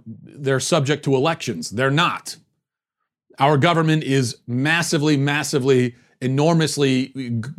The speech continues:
gargantuan, uh, monstrous, huge, and, um,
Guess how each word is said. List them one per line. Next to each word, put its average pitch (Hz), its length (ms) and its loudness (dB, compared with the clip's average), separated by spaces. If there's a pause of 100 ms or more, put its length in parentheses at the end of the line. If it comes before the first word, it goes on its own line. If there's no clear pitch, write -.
gargantuan, 123 2000 -2
uh, 110 280 -6 (200)
monstrous, 135 840 -4
huge, 131 680 0 (720)
and, 147 380 2
um, 123 520 0